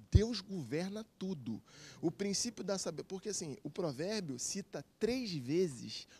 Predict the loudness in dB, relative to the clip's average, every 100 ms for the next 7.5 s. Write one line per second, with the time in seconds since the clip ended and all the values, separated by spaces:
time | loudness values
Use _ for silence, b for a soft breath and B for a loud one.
0 | B 0 0 2 0 0 0 0 0 0
1 | -4 -2 -6 -6 4 4 4 2 0 0
2 | -2 -2 -6 -4 -2 0 -2 B B -2
3 | 0 0 -2 0 4 6 6 2 0 2
4 | 2 2 0 0 -4 -2 0 0 -2 -8
5 | -14 -20 -20 B B B -4 -2 -2 -4
6 | -4 -4 -2 0 2 0 -2 -4 -6 -2
7 | 0 0 -2 -4 -6